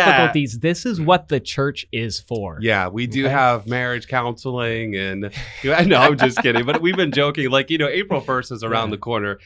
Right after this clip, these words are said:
Speaker 2: And I don't know what we're gonna do. April first is also April Fool's Day. So
Speaker 1: Mm.
Speaker 2: we may have to do something here with, with the stashes. But nevertheless,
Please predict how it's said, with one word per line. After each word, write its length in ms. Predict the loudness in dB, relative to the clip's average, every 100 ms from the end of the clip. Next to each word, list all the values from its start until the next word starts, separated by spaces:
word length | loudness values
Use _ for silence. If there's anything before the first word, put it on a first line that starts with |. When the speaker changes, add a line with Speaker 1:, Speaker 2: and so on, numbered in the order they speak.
| -20 _ -2
Speaker 2:
And 120 | 2
I 100 | 2
don't 120 | 4
know 120 | 2 2
what 180 | 0
we're 100 | 0
gonna 180 | 0 -2
do. 240 | -2 -2 0
April 260 | -2 -6
first 280 | -6 -6 -6
is 80 | -4
also 240 | -4 -4
April 260 | -10 -8 -10
Fool's 260 | -8 -10 -8
Day. 260 | -8 -8 -14
So 400 | -6 -4 -4 -8 _ _ -16
Speaker 1:
Mm. 240 | -16 -12 -4
Speaker 2:
we 160 | -2
may 120 | -2
have 160 | -4 -6
to 80 | -8
do 140 | -10
something 400 | -8 -10 -10 -14
here 300 | -12 -14 -14 _
with, 180 | -12 -10
with 120 | -12 -12
the 60 |
stashes. 520 | -10 -6 -6 -8 -16 -14
But 140 | -4
nevertheless, 760 | 0 0 -2 -4 -2 -2 -4